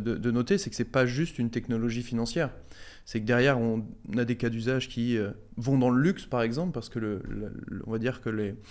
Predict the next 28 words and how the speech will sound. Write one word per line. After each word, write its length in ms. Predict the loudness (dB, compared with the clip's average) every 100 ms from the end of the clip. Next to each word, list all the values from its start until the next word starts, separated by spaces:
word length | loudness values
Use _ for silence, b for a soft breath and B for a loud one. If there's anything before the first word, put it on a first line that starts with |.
| B B
le 100 | 2
luxe, 320 | 2 0 0
euh, 240 | 0 0
se 160 | -4 -6
sied 200 | -4 -4
très 200 | 0 0
bien 320 | 2 2 2
de 60 | 2
la 80 |
rareté, 520 | 0 -2 -8 -4 -2 -2
par 140 | -2
exemple, 160 | -2 0
des 80 |
N 180 | 0 0
F 80 | 0
T, 200 | 0 0
donc 160 | 0 -2
pour 120 | -2
la 80 | -2
fidélité 460 | -2 -2 -2 -2
client, 400 | -4 -2 0 0
des 120 | 0
N 180 | 0 -2
F 80 | -2
T 120 | -2
d'art, 280 | 0 0 -2
et 40 |
cetera. 520 | -4 -6 -2 -2 -2